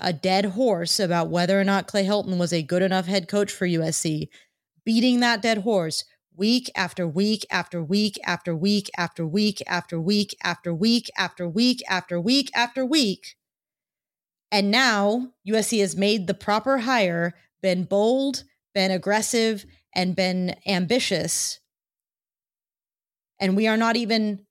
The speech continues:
ha-, we are halfway through the second season, and already every single week is an indictment of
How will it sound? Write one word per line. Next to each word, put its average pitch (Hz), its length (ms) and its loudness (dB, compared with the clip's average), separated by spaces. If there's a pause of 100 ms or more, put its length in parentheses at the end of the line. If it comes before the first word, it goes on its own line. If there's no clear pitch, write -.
(220)
ha-, - 200 -4
we 220 180 2
are 208 100 2
halfway 240 400 0
through 240 180 -2
the 196 100 0
second 285 580 -2
season, 190 720 0 (440)
and 196 140 2
already 247 840 2
every 233 360 0
single 247 420 2
week 233 320 0
is 202 260 0
an 202 180 -2
indictment 196 680 0
of 175 480 0